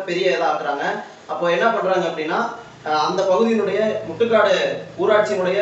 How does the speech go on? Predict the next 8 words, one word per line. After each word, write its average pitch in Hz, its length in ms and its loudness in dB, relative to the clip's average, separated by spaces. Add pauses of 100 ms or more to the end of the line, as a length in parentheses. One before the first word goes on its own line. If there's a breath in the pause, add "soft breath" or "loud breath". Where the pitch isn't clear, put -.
(120)
பஞ்சாயத்து 196 380 0
தலைவராக 190 460 2
இருக்கக்கூடிய 165 420 -4 (140)
பத்மா 160 360 0
அவருடைய 165 420 0
கணவர் 160 400 -2
முத்தையா 220 500 2
தான் 196 220 0